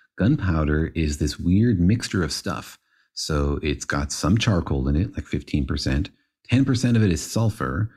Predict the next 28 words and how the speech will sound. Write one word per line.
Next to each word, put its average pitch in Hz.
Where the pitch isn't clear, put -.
and 80
then 78
seventy-five 127
percent 143
of 90
it 78
is 80
this 82
stuff 85
called 76
saltpeter, -
which 76
I 104
always 98
thought 78
was 69
really 67
weird. 65
Like, 71
who 131
is 113
Peter 76
and 71
why 71
is 76
he 73
so 69
salty? -